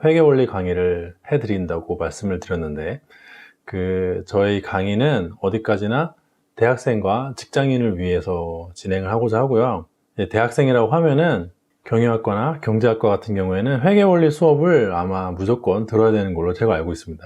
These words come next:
학교마다 뭐 다르겠지만 대부분, 하지만 이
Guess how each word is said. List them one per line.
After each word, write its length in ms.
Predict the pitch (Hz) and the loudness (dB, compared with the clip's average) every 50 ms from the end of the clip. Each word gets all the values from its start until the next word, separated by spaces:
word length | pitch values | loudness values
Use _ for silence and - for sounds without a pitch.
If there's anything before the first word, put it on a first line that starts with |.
| 85 - | -18 -16
학교마다 520 | - - 151 151 - 190 185 180 175 160 151 | -8 -8 -4 -2 2 2 4 4 4 4 4
뭐 100 | 143 135 | 2 0
다르겠지만 760 | - - 98 104 110 110 110 - - 107 113 123 120 110 104 | 0 0 0 2 2 2 0 -2 -4 -2 -2 -2 -2 -4 -4
대부분, 600 | - 110 104 107 107 98 92 95 104 143 151 - _ _ _ _ | -4 -2 -2 -2 -2 -2 -2 -2 -4 -4 -6 -10 _ _ _ _
하지만 520 | - - 127 107 110 101 104 120 113 98 87 | -10 -10 -8 -4 -2 -2 0 0 -2 -4 -4
이 300 | 85 85 87 85 85 | -6 -8 -8 -10 -12